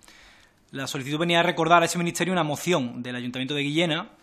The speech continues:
de dos mil trece, a la que ustedes en su momento dieron respuesta ya hace tres años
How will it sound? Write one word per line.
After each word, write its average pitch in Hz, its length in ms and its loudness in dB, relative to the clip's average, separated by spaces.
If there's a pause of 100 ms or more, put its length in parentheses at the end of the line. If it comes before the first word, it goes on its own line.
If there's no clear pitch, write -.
(200)
de 117 260 -10
dos 120 100 -6
mil 127 240 -4
trece, 165 560 -6
a 123 80 -8
la 117 120 -6
que 127 100 -12
ustedes 143 580 -8 (160)
en 120 100 -10
su - 140 -12
momento 147 440 -8
dieron 139 260 -6
respuesta - 680 -10 (160)
ya 127 220 -6
hace 117 380 -10 (100)
tres 135 260 -14
años 147 440 -10